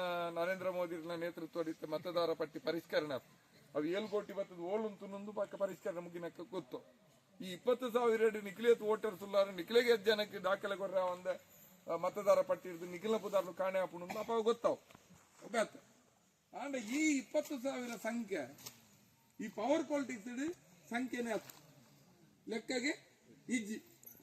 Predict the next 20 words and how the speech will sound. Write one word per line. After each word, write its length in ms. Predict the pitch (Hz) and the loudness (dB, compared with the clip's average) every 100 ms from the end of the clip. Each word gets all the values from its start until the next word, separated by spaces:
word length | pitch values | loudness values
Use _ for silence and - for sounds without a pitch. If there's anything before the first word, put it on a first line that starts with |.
| 170 | -8
ನಿಖಿಲ 260 | 208 226 | -4 -2
ಓಟುಡು 420 | 226 220 208 214 | -2 -2 -4 -4
ಕರ್ನಾಟಕದ 600 | 202 214 226 214 220 208 | -4 -4 -2 -4 -2 -4
ಓ 220 | 196 214 220 | -2 0 2
ಆ 80 | |
ಗವರ್ಮೆಂಟ್ಲ 560 | 208 202 202 202 190 208 285 - - - - _ _ _ - _ | 2 0 0 -2 -6 -4 -6 -6 -20 -20 -20 _ _ _ -20 _
ಬದಲಾಪುಜಿ 640 | 185 233 240 208 196 180 185 | -4 0 0 0 -2 -4 -4
ಪನ್ಪುನಂಚಿನ 560 | 175 170 165 151 151 143 | -4 -6 -8 -8 -10 -6
ಸಾಮೂಹಿಕವಾದ 580 | 190 214 208 196 196 175 | -4 -2 -4 -2 -2 0
ಓಟುಪಾಡ್ಲ 480 | 180 165 170 165 190 | -2 -4 -6 -6 -8
ನಕಲ 340 | 311 247 226 | -8 -10 -6
ತರೇಟ್. 320 | 190 165 131 - - - - _ _ _ | -4 -4 -6 -14 -20 -20 -20 _ _ _
ಮೂಲು 300 | 240 262 247 240 233 226 226 214 214 - - - - - | -6 -2 -2 -2 -4 -6 -6 -8 -14 -18 -20 -20 -20 -4
ಶಕ್ತಿ 260 | 226 220 240 | -2 -2 2
ರಾಜಕಾರಣ 560 | 220 202 175 196 190 190 | 4 4 4 2 2 -2
ಅಡಿ 180 | 196 285 - _ _ _ _ _ _ _ - | -4 -10 -16 _ _ _ _ _ _ _ -4
ಬಲಿಷ್ಠ 400 | 185 208 - 220 196 185 - - - | -4 -4 -2 6 6 6 0 -8 0
ಜಾತಿಲು 440 | 160 175 - 160 - - - - - - - - | 4 4 2 -6 -6 -16 -20 -20 -20 -20 -18 -2
ಜನಸಂಖ್ಯೆಯ 640 | 175 208 214 214 202 214 196 | 4 4 4 -2 2 8 8
ಬಲವುಪುಣ 520 | 175 190 196 - 190 | 8 2 0 -4 -2